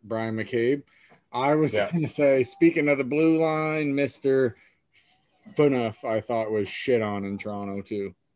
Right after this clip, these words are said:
Speaker 2: He was shit on, but he didn't come in at his best. Like, but he also, he also played, like, fucking, you know, he was playing, like, fifty-eight minutes of a sixty-minute game. Like, it, it was
Speaker 1: They,
Speaker 2: nuts.
Speaker 1: they,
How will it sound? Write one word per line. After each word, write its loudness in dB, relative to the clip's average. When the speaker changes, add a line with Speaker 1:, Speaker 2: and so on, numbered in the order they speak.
Speaker 2:
He 8
was 8
shit 6
on, 8
but 4
he 0
didn't -2
come -2
in -2
at 4
his -2
best. 2
Like, 2
but 8
he 8
also, 8
he 4
also 4
played, 2
like, -2
fucking, -6
you -8
know, 0
he 0
was -2
playing, 2
like, -2
fifty-eight 4
minutes 4
of 0
a 2
sixty-minute 0
game. 4
Like, 0
it, 2
it 4
was 0
Speaker 1:
They, -4
Speaker 2:
nuts. 0
Speaker 1:
they, -2